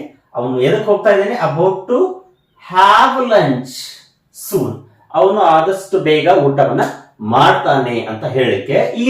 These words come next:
ರೀತಿಯಾಗಿ ನಾವು ಒಂದು ಸ್ಟ್ರಕ್ಚರ್ ಇದೆ. ಏನು? About to. ನೆಕ್ಸ್ಟ್ ಬರ್ತಕ್ಕಂಥದ್ದು ಯಾವಾಗ್ಲೂ ವಿ ಒನ್ ಅನ್ನ ನಾವು ಬಳಸಿ ಹೇಳ್ತೇವೆ.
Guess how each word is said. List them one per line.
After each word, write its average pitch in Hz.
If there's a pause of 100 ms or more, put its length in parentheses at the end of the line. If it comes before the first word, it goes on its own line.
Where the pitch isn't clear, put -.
ರೀತಿಯಾಗಿ 143
ನಾವು 131 (140)
ಒಂದು 165 (440)
ಸ್ಟ್ರಕ್ಚರ್ -
ಇದೆ. -
ಏನು? 214 (480)
About 147 (300)
to. 151 (400)
ನೆಕ್ಸ್ಟ್ -
ಬರ್ತಕ್ಕಂಥದ್ದು 151
ಯಾವಾಗ್ಲೂ 139 (500)
ವಿ 135 (140)
ಒನ್ 131
ಅನ್ನ 113
ನಾವು - (400)
ಬಳಸಿ -
ಹೇಳ್ತೇವೆ. 98